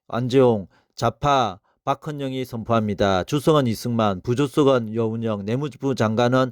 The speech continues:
김구로 추대됩니다. 이승만과 김구는, 어, 동의하지 않았고 미국도 인정하지 않았습니다. 모스크바 삼상회의 사십오 년 십이월 미영소, 임시정부를 수립하기로 하고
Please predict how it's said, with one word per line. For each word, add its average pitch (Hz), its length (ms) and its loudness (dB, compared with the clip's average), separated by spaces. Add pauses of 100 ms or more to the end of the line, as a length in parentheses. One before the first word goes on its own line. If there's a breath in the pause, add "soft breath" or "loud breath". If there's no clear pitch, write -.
(140 soft breath)
김구로 127 460 0
추대됩니다. 101 760 0 (320 loud breath)
이승만과 147 540 2
김구는, 131 720 -4 (300 soft breath)
어, 107 180 -4
동의하지 127 460 2
않았고 113 480 0
미국도 139 420 -2
인정하지 120 460 0
않았습니다. 98 760 -2 (240 loud breath)
모스크바 147 480 2
삼상회의 117 680 -6 (280)
사십오 135 380 0
년 135 240 2
십이월 117 560 2
미영소, 120 640 -2 (440 soft breath)
임시정부를 151 1120 2
수립하기로 120 1080 -4
하고 113 440 2